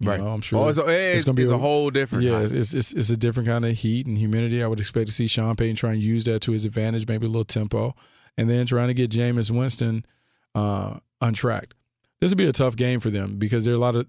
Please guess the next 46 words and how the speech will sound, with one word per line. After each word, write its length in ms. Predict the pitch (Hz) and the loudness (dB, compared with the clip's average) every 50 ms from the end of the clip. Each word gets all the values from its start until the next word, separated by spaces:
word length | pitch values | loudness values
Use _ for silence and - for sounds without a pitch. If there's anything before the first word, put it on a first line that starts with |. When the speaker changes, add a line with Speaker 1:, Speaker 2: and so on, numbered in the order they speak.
| _ - | _ -2
Speaker 1:
lot 160 | 120 123 123 | 0 0 0
of 60 | 120 113 | 0 0
things 260 | 135 123 117 113 104 | 0 0 0 0 -2
going 180 | 110 110 110 113 | -2 0 0 0
on. 280 | 120 117 104 104 117 - _ _ _ _ _ _ | 0 0 -2 -4 -6 -10 _ _ _ _ _ _
But 340 | - 160 175 156 - - - _ _ _ _ _ _ _ _ _ _ _ - | 0 0 2 0 -2 -6 -12 _ _ _ _ _ _ _ _ _ _ _ -4
the 80 | 147 127 | -2 0
good 180 | 139 160 151 | 0 0 0
thing 160 | 147 139 127 | 0 0 0
is 280 | 123 120 120 117 113 135 - _ _ _ _ _ - | 0 0 0 -2 -2 -6 -8 _ _ _ _ _ -2
they 80 | 127 123 | 0 2
had 160 | 127 123 117 | 2 2 2
a 60 | 113 | 0
week 180 | 113 120 123 120 | 0 0 0 0
and 100 | 123 117 | 0 0
a 20 | |
half 220 | 113 117 117 113 - | 0 0 0 -2 -2
to 80 | - 107 | -4 -4
prepare 360 | - 104 101 - 113 110 107 101 | -4 -2 -2 -2 0 0 -2 -2
for 300 | - - 104 95 92 101 | -4 -4 -6 -4 -6 -8
it. 100 | - _ _ _ _ _ - | -12 _ _ _ _ _ -8
So 140 | - - 113 | -4 0 0
they've 140 | 110 110 | 0 0
been 260 | 101 120 123 127 127 - - - | 0 0 0 0 0 -2 -4 -2
out 240 | 123 120 120 120 117 | 0 2 2 2 2
of 420 | 117 117 117 113 113 117 - _ _ _ _ _ _ _ _ - | 2 0 0 -2 -4 -8 -14 _ _ _ _ _ _ _ _ -2
New 160 | 120 120 120 | 0 0 2
Orleans. 360 | 117 113 113 110 107 107 104 104 | 2 0 0 0 -2 -2 -2 -2
They've 160 | 117 110 107 | -2 -2 0
been 180 | 113 120 120 | 0 0 0
in 160 | 120 120 113 107 | 0 0 0 2
Dallas. 480 | 113 113 113 107 107 110 110 107 - | 2 2 2 2 0 0 -2 -4 -4
They 400 | - - 113 107 104 107 110 104 - _ _ - | -4 -2 -2 -2 -2 -2 -4 -8 -12 _ _ -4
had 260 | 120 131 127 123 123 | 0 2 2 2 2
an 140 | 123 113 113 - | 0 -2 -2 -2
opportunity 540 | - 123 120 - 113 - 120 113 110 104 110 | -2 -2 -2 0 -2 -2 -2 -2 0 0 0
to 40 | 107 | 0
have, 280 | 113 113 107 104 98 104 | 0 0 0 -2 -2 -2
like, 200 | 101 101 98 - _ _ _ _ _ _ _ _ _ - | -2 -2 -4 -6 _ _ _ _ _ _ _ _ _ -6
a 80 | - 95 | -6 -6
full 460 | - - 127 123 123 123 120 120 113 | -2 0 2 2 4 4 2 2 0
preparation 640 | - - 131 117 - 117 113 117 117 113 - 110 101 | 0 0 -2 0 0 0 0 2 2 0 0 -2 -2
period 400 | - - 123 117 110 107 104 98 | -2 0 0 0 0 0 -2 -2
to 100 | - 104 | -4 -4
get 180 | 95 110 107 101 | -2 -2 -2 0
ready. 360 | 104 113 123 135 156 180 | 0 0 0 0 -4 -6